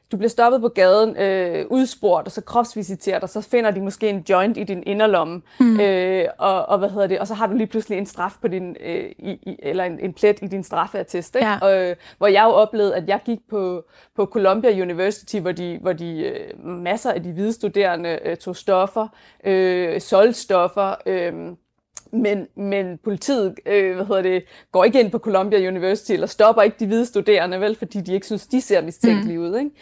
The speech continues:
Speaker 1: Øh, så der er ligesom sådan, man lever i to verdener, øh, og, og det oplevede jeg jo også selv, altså sådan, jeg boede jo på, øh, hvad hedder det, Manhattans, øh, på da-, mens jeg læste på, på, øh, på Columbia, der boede jeg på Manhattans sådan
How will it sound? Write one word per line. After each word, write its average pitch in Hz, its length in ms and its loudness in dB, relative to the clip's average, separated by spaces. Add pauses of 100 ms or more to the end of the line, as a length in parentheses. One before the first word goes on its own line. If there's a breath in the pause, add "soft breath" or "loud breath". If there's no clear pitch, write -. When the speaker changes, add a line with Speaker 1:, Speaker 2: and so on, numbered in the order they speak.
(220 loud breath)
Speaker 1:
Øh, 202 180 6
så 208 140 4
der 214 60 4
er 220 160 6
ligesom 240 320 2
sådan, 208 220 -2
man 208 120 2
lever 247 300 4
i 220 60 4
to 226 280 0
verdener, 190 560 -2
øh, 185 400 -2
og, 180 320 -2
og 196 140 -4
det 214 80 4
oplevede 214 340 4
jeg 185 60 2
jo 175 100 2
også 185 200 0
selv, 254 300 0
altså 180 300 -6
sådan, 196 260 -10
jeg 185 100 -2
boede 226 280 4
jo 220 80 4 (100)
på, 180 280 -6 (540 soft breath)
øh, 196 320 -4
hvad 185 140 -8
hedder 190 180 0
det, 180 280 -2
Manhattans, 190 800 -6
øh, 185 180 -4
på 196 140 -10
da-, 196 180 -4
mens 214 240 -4
jeg 202 80 -2
læste 196 340 -2
på, 175 300 -4
på, 170 280 -4
øh, 175 220 -2 (100)
på 180 360 -4
Columbia, 190 420 -2
der 202 100 -2
boede 202 280 2
jeg 214 100 0
på 202 140 -10
Manhattans 180 540 -8
sådan 170 320 -12